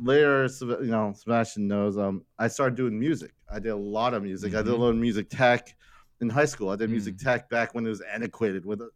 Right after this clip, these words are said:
Speaker 1: analog.
Speaker 2: Right.
Speaker 1: Everything was, like,
Speaker 2: Right.
Speaker 1: in the late nineties.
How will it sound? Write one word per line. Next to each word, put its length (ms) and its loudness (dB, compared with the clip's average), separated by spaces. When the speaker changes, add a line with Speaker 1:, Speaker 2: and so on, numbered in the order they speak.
Speaker 1:
analog. 580 -6
Speaker 2:
Right. 80 -4
Speaker 1:
Everything 360 0
was, 120 -2
like, 180 -2
Speaker 2:
Right. 280 -8
Speaker 1:
in 100 0
the 100 4
late 360 0
nineties. 560 -2